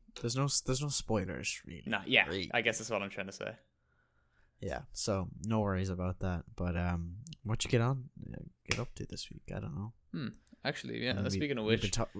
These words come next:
Speaker 2: feel like we
Speaker 1: we've been
Speaker 2: should
Speaker 1: talking,
Speaker 2: address
Speaker 1: but
Speaker 2: our recording situation.
Speaker 1: Okay, go on.
Speaker 2: Right. So,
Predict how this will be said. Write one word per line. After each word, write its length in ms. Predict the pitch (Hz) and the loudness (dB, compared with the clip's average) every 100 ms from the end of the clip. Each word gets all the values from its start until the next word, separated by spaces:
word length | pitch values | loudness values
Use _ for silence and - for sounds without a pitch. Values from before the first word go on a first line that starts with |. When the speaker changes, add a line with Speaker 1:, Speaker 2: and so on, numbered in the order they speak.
| - | -12
Speaker 2:
feel 260 | - 135 131 | -4 2 6
like 200 | 117 117 | 4 4
we 60 | |
Speaker 1:
we've 120 | 110 107 | 0 0
been 100 | 104 | -2
Speaker 2:
should 80 | 101 | 0
Speaker 1:
talking, 160 | 117 | 0
Speaker 2:
address 340 | 107 95 87 92 - _ _ _ - | 2 2 -2 -2 -8 _ _ _ -8
Speaker 1:
but 80 | 107 | -2
Speaker 2:
our 260 | 101 104 - | 0 0 -2
recording 460 | - 113 107 107 | -4 -2 -2 -4
situation. 580 | - 120 117 107 - - - - _ _ _ _ _ _ _ _ - - | -10 -12 -6 -6 -6 -12 -18 -20 _ _ _ _ _ _ _ _ -14 -6
Speaker 1:
Okay, 240 | 120 98 - | -2 -2 2
go 80 | 101 | 4
on. 160 | 90 87 _ _ - | 4 2 _ _ -10
Speaker 2:
Right. 360 | - 110 104 - | 4 8 8 6
So, 500 | - 151 135 95 - | 4 6 8 6 0